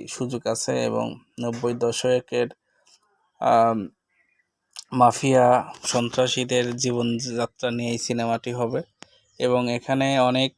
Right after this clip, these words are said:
আহ, কস্টিং একটি ছবি হতে যাচ্ছে, কারণ এখানে অনেক, আহ, ভালো মানের ক্যামেরা দ্বারা শ্যুট করা হচ্ছে। এখানে ডিওপি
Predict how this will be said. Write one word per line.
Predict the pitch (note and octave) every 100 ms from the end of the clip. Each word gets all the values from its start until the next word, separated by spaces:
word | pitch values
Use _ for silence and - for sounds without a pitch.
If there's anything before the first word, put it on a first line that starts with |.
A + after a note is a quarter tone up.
| _ _ _ _ _
আহ, | - A#2 A#2 A#2+
কস্টিং | - C#3+ C3+ - C#3
একটি | B2+ - B2+
ছবি | - B2 B2+
হতে | B2+ C3
যাচ্ছে, | B2 - - C3
কারণ | A#2 A#2+
এখানে | A#2+ A#2 A#2+ A#2+ B2 A#2+ G2+ A2 _ _
অনেক, | - A#2+ A#2+ A#2 _ _ _ _ _ _ _
আহ, | A2+ G#2+ A2 A2+ G#2
ভালো | A#2 B2 B2
মানের | B2 B2 A#2+ A2+
ক্যামেরা | B2+ A#2+ A2+ A2+
দ্বারা | A#2 A#2 A#2
শ্যুট | - B2
করা | - B2+ A#2+
হচ্ছে। | A#2+ - C3
এখানে | A#2 A#2+ A#2+ A#2+ B2 - _ _ _ _ _ -
ডিওপি | B2+ B2 A#2 -